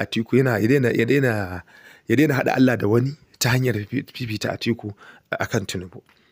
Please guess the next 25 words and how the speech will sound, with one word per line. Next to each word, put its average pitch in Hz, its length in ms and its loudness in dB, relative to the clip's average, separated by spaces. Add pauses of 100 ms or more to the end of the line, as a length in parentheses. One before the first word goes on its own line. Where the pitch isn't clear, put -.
(200)
Hakika - 320 -6
wannan 101 280 -4
kuskure 101 440 -10
ne. 90 100 -20
Yana 131 220 0
kiran 113 240 -2
shi 120 80 -8
da 104 60 -4
ya 101 60 -2
zo 110 60 -2
ya 120 60 0
zaɓi 107 240 -6
Muslim, 104 320 -6
Muslim. 101 280 -8 (720)
Duka 190 200 0
in 127 120 0
ka 127 120 0
duba 110 240 2
za 104 80 -2
ka 101 60 -4
ga 98 100 -8
cewa 101 180 -6
wannan 110 200 -4
ganganci 113 520 -4
ne 104 180 -8